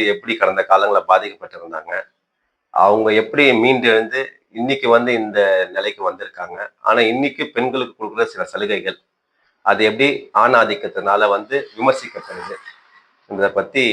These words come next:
அன்னைக்கு வந்த ஒரு கட்டுரையை அன்னைக்கு நேர்ல பார்த்து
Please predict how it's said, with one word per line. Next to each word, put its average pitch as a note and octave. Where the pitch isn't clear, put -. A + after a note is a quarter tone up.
அன்னைக்கு C3
வந்த C#3
ஒரு A#2
கட்டுரையை G2+
அன்னைக்கு G2+
நேர்ல C3+
பார்த்து B2